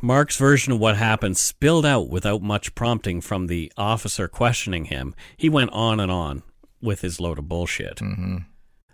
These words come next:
Speaker 1: A careful autopsy and investigation by police into the relationship between Mark Hutt and Donna Jones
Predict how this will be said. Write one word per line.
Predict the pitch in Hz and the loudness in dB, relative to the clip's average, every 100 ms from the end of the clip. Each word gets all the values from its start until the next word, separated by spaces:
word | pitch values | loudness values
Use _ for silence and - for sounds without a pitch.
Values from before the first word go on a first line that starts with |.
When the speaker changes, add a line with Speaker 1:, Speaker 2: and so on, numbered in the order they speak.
| - | -6
Speaker 1:
A | 101 | -2
careful | - 131 131 131 | 2 2 4 2
autopsy | 67 110 131 110 95 87 98 | 4 4 2 2 2 0 0
and | 92 | 0
investigation | 90 90 98 - 92 95 110 113 90 | 0 0 0 0 -2 0 0 0 -2
by | 85 | -2
police | - 95 107 - | -2 -2 -2 -2
into | 90 90 | -4 -4
the | 90 | -4
relationship | 90 87 95 120 - 107 - 69 - - - _ - | -2 0 0 0 -2 -4 -4 -4 -8 -14 -16 _ -10
between | - 98 95 | -4 -2 -2
Mark | 101 101 95 | -2 -4 -2
Hutt | - 92 - | -2 -2 -2
and | 101 87 | -8 -4
Donna | 92 92 85 | -2 -2 -4
Jones | 95 104 90 85 - | -4 -2 -2 -6 -8